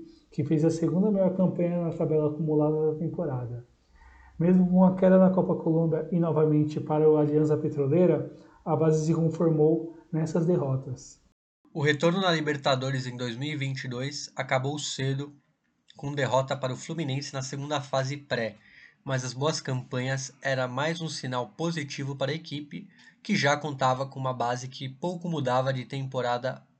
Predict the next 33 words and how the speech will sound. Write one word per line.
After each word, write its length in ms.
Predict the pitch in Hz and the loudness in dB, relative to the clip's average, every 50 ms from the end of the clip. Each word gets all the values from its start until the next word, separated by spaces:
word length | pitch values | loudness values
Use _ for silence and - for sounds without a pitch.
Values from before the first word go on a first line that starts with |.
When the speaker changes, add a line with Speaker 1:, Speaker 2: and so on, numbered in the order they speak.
| _ | _
Speaker 2:
para 240 | - 135 131 127 123 | -4 -2 -2 -2 -2
temporada. 640 | 123 - 131 127 131 - 127 113 104 101 104 104 - - _ _ _ _ _ _ _ _ - - - - - _ _ _ _ _ - | -4 -6 -8 -10 -8 -8 -6 -6 -6 -6 -8 -10 -16 -20 _ _ _ _ _ _ _ _ -20 -20 -20 -20 -20 _ _ _ _ _ -4
Novas 380 | 147 147 160 160 165 165 - | 0 2 4 4 4 2 0
quedas 400 | - - 151 143 139 139 139 135 | 0 0 0 0 0 -2 -4 -6
no 80 | 135 135 | -6 -6
mesmo 240 | 131 131 127 131 127 | -6 -6 -6 -6 -6
quadrangular 580 | - 135 127 123 127 123 120 123 123 117 117 - | -6 -6 -6 -6 -6 -8 -8 -6 -6 -6 -6 -6
semifinal, 840 | - - 139 127 120 117 110 - 165 160 143 135 135 139 - - _ _ _ _ _ _ _ _ _ | -10 -10 -10 -10 -10 -10 -10 -8 -6 -4 -2 -2 -4 -4 -6 -12 _ _ _ _ _ _ _ _ _
sendo 320 | - - - 156 143 139 131 | -8 -4 -2 0 0 0 -2
que 140 | 131 139 | -4 -4
no 80 | 131 127 | -6 -6
Finalização 720 | - - 127 127 127 123 117 120 120 113 - - 139 131 120 | -6 -6 -6 -4 -4 -4 -4 -6 -6 -6 -6 -6 -6 -4 -4
dependia 560 | 123 123 - - 127 123 120 117 131 156 160 | -4 -6 -6 -6 -8 -8 -6 -6 -4 -4 -4
de 80 | 143 139 | -2 -2
uma 140 | 135 127 | -2 -4
vitória 380 | 120 120 117 - 127 123 123 117 | -4 -4 -6 -6 -4 -4 -2 -4
simples 540 | - - - - 156 170 165 165 131 120 113 | -4 -6 -8 -6 -6 -8 -8 -6 -8 -8 -8
sobre 260 | - - 131 123 127 | -8 -8 -8 -8 -8
o 100 | 120 131 | -8 -8
maior 280 | 135 131 127 123 135 135 | -6 -2 0 0 0 0
rival, 480 | 131 135 127 120 120 117 110 104 104 - _ _ _ _ _ _ _ _ - | -2 -4 -4 -2 0 0 -2 -2 -6 -12 _ _ _ _ _ _ _ _ -10
Independiente 640 | 135 127 131 135 135 139 135 127 127 147 147 - - | -6 -2 -2 -2 -2 -2 -4 -4 -4 -6 -8 -10 -12
Santa 400 | - - - 139 135 135 127 131 | -10 -10 -8 -8 -6 -4 -6 -6
Fé, 320 | - - - 120 113 - - | -4 -4 -6 -6 -6 -6 -8
já 240 | 139 123 127 143 143 | -6 0 2 2 2
eliminado, 580 | 147 135 131 127 120 117 113 113 107 107 123 - - _ _ _ _ _ _ | 2 0 -2 -4 -6 -4 -4 -4 -4 -6 -8 -14 -20 _ _ _ _ _ _
para 160 | - 139 135 | 0 2 2
chegar 320 | 127 - - 127 123 120 117 | 2 0 -2 -4 -4 -4 -4
à 60 | 113 | -6
final, 460 | - - - 160 143 135 143 156 - - _ _ _ _ _ _ _ _ _ _ _ - | -8 -10 -8 -6 -4 -4 -6 -6 -10 -16 _ _ _ _ _ _ _ _ _ _ _ -8
e 200 | 170 180 - - - | -6 -6 -6 -8 -10
o 160 | 180 196 190 | -8 -8 -8
título 560 | - - - 190 185 170 185 185 180 110 - | -6 -6 -8 -8 -8 -8 -8 -10 -10 -12 -14